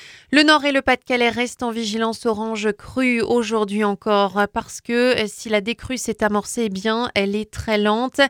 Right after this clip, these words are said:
La Lys, surtout, reste encore surveillée de près, particulièrement dans les secteurs de Merville, de Sailly-sur-la-Lys, aussi après deux jours d'inondation.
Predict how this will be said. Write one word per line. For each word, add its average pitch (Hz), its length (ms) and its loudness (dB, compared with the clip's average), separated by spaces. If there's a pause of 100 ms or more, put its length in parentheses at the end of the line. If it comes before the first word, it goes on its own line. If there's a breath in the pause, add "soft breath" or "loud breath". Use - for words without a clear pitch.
(480 loud breath)
La 240 160 4
Lys, 262 460 -4
surtout, 226 460 -8
reste 214 300 -2
encore 214 280 -6
surveillée 202 500 -4
de 196 140 0
près, 220 560 -2
particulièrement 214 1120 -2
dans 208 160 -2
les 208 100 0
secteurs 202 480 -4
de 190 100 0
Merville, 220 800 0
de 196 160 0
Sailly-sur-la-Lys, 202 1300 -2
aussi 208 340 -2
après 202 300 -2
deux 226 240 -2
jours 233 280 -2
d'inondation. 202 800 0